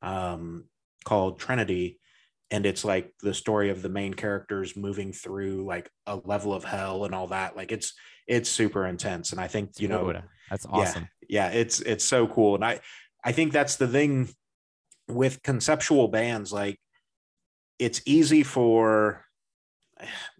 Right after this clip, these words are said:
Speaker 1: I'm gonna sound like such a fucking gatekeeper or asshole. I don't care, but though, for casual listeners of music to look at a concept band and be like,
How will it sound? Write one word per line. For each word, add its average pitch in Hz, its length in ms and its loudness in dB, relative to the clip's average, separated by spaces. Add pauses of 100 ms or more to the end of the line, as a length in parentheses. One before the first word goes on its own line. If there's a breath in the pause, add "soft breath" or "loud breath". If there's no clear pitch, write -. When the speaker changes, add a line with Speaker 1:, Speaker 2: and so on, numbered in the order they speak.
(180)
Speaker 1:
I'm 98 100 -8
gonna 95 140 -4
sound 95 280 -2
like 90 200 -8
such - 260 -2
a 101 80 -4
fucking 95 380 -4
gatekeeper 95 680 -4
or 90 40 -2
asshole. 92 440 -4
I 90 100 -6
don't 92 220 -10
care, 95 280 -8
but 92 100 -10
though, 92 260 -10 (460 loud breath)
for 147 140 0
casual 170 640 4
listeners 135 460 4
of 110 160 2
music 98 440 -4 (580 loud breath)
to - 80 2
look 135 220 4
at 123 80 4
a 113 40 4
concept 123 520 2
band 107 200 2
and 104 100 -4
be 104 60 0
like, 98 200 -2